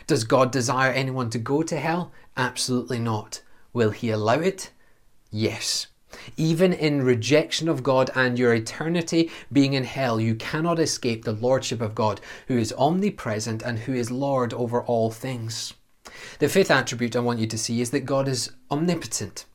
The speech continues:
God is omnipotent. God is all-powerful. That is what the word means. He is all-powerful. He is completely able to do as he wishes. He lacks nothing to achieve his plans. The power of God is mentioned all the way through Scripture. Here's just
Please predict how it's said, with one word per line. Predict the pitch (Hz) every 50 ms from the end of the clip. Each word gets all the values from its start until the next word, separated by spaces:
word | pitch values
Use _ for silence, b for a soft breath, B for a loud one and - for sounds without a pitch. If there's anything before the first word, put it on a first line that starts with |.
| _ 123
God | 123 131 120 117
is | 120 117 139
omnipotent. | 131 131 139 160 - - 123 110 - 113 101 - - B B B B B B B
God | - 180 160 147
is | 143 - - - - _ _ -
all-powerful. | 156 156 147 143 - - - 143 143 131 117 - - 104
That | 110 123 127 127
is | 123 120
what | 127 127 113
the | 120
word | 113 113 117 113 110 107
means. | 117 120 113 107 101 -
He | 113 110
is | 107 -
all-powerful. | - 147 147 143 139 139 - - 131 127 120 110 - 107 95 107 B B B B B B
He | - 151
is | -
completely | - 160 131 117 - - - 165 170 170 - 175 170 151 147
able | 139 120 110 107 107
to | - 117 110
do | 110 131 131 131 123 -
as | 113 117 110 117
he | 113 110
wishes. | 113 117 113 - - 95 - -
He | - 139
lacks | 139 156 165 160 160 - -
nothing | 143 135 143 165 190 180 - - - 143 110 104 110 120 B B B B B B B
to | - - 151 143 - -
achieve | 123 113 - - - - - - 185 180 170 165 160 160
his | - - - 143 135 127 120
plans. | - - - - 123 113 113 113 110 104 104 - - - - - B B B B B B B
The | 151 151
power | - - - 180 196 208
of | 190 143
God | 131 151 131 123 123
is | 120 120
mentioned | 135 139 139 131 - - 131 - -
all | 147 165 175 190
the | 190 190
way | 170 156 139
through | 135 - 139 123 117
Scripture. | - - - 170 165 165 - 110
Here's | 131 180 180 -
just | - 143 127 117 -